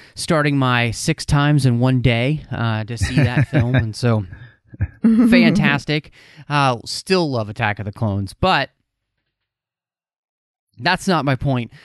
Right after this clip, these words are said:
Speaker 1: My point is, I was thinking of when Yoda is talking about how the Jedi, that even the older ones have become more arrogant. And I think that arrogance is something we definitely see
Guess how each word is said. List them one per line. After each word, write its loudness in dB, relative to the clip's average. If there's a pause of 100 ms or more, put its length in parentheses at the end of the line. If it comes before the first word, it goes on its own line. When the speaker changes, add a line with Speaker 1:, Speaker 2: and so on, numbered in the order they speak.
(400)
Speaker 1:
My 2
point 0
is, 0
I 0
was -4
thinking -6
of -2
when 0
Yoda 0
is -4
talking -8
about -8
how -2 (540)
the 0
Jedi, -2
that -4
even 0
the 4
older 2
ones -2
have -4
become -2
more 0
arrogant. 0 (200)
And 0 (100)
I -2
think -4 (320)
that -4
arrogance -2
is -6
something -4
we -2
definitely -4
see -4